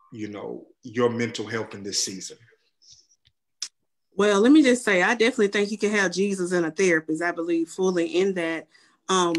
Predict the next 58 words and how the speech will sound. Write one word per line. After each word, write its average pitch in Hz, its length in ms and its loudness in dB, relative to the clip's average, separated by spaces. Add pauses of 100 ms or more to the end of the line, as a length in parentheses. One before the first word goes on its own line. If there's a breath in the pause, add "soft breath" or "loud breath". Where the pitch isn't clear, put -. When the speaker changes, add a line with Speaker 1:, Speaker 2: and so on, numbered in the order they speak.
Speaker 2:
when 185 180 2
I 202 80 2
started 208 380 -2
practicing, 208 500 -4
it's 180 140 -6
one 226 240 -4
thing 196 340 -4
about 175 420 -4
being, 208 240 2
I 196 60 -2
love 226 200 0
my 190 120 0
people, 185 420 -10 (440 loud breath)
but 196 460 -2
when 202 180 -2
I'm 254 140 0
around, 202 840 -4
um, 170 260 -6
some 233 160 -6
of 208 80 -4
my 175 160 -6
white 214 320 -4
friends, 175 400 -6
I 180 60 -6
remember 180 300 -8
I 185 40 -6
had 185 140 -10
a 160 40 -12
girl 180 220 -8
that 175 80 -8
I 170 80 -4
worked 175 220 -6
with 170 180 -10
in, 160 180 -8 (160)
when 165 220 -4
I 160 220 -4
was 165 220 -12
at 180 180 -6
a 160 40 -10
big 180 200 -4
firm, 185 380 -2 (460 loud breath)
and 185 320 -2
on 180 180 -2
Thursdays 220 840 -4
at 160 180 -12
ten 254 240 -6
a.m., 220 140 -8
I 262 100 -2
don't 226 240 -4
care 185 180 -6
what 208 280 -6
we 190 100 -10
had 180 260 -6
going 170 220 -6
on, 160 160 -6
sis 311 420 -4
was 175 140 -16
gone. - 380 -6